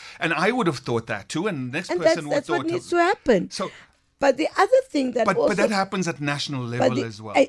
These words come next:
Speaker 2: exactly.
Speaker 1: with ministers.
Speaker 2: And the only other thing that can, that, that, that, that needs to happen as well as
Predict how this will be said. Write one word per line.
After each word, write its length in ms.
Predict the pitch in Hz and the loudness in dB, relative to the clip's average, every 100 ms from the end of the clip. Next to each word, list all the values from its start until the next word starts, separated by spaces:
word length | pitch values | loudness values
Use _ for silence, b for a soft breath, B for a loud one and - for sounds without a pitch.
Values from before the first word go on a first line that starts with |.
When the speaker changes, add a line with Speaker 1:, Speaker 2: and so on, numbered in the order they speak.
| - | 0
Speaker 2:
exactly. 480 | 220 170 226 233 - | -4 0 0 0 -2
Speaker 1:
with 80 | 151 | -2
ministers. 460 | 151 - 117 - - | -2 -6 -14 -8 0
Speaker 2:
And 140 | 262 | 2
the 120 | 277 - | 0 0
only 240 | 320 427 480 - | 2 2 0 0
other 260 | - 277 311 | -2 -2 -2
thing 400 | - - 240 240 | -6 -4 -2 0
that 300 | 220 202 - | 2 0 0
can, 340 | 233 208 208 196 | 0 0 0 2
that, 280 | 196 185 | 2 2
that, 280 | 202 190 185 | 2 2 2
that, 220 | 196 190 208 | 2 0 2
that 240 | 190 - | 0 2
needs 360 | 208 220 - - | 0 0 -2 2
to 140 | 285 | 4
happen 500 | 208 165 - 208 208 | 6 4 2 0 0
as 220 | 190 175 180 | 0 0 2
well 400 | 175 180 190 175 - | 6 8 8 6 2
as 300 | 165 - | -2 -4